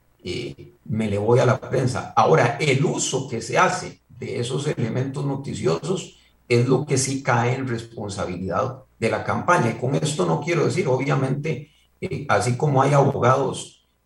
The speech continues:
eh, de, que, que, eh, que son mejores que otros, igual habrá periodistas, eh, que, que son mejores que otros, tienen estilos distintos, todo, y eso, y eso se vale,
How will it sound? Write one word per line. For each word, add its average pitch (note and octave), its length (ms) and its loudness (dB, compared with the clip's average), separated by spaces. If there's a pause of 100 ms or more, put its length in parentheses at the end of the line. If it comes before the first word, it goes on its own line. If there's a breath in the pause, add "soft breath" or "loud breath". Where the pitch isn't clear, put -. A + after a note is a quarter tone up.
eh, F#2+ 460 -12 (460)
de, A2+ 380 -6
que, F#2+ 280 -12
que, - 480 -12 (640)
eh, - 280 -14 (120)
que G#2 220 -8
son A2+ 560 2 (240)
mejores A2 640 2
que C3+ 120 0
otros, C#3 520 0
igual G#2 380 4
habrá A2 320 4
periodistas, B2 880 -2 (220)
eh, A2 160 -4
que, - 260 -14
que - 160 -8
son G2 200 0
mejores B2 420 4
que - 160 0
otros, D3 400 4
tienen A2+ 280 2
estilos A#2+ 520 2
distintos, C#3+ 640 0
todo, D#3+ 360 6
y C3+ 120 0
eso, - 420 0 (460 soft breath)
y C3 100 2
eso C3+ 220 4
se C3 140 2
vale, - 540 0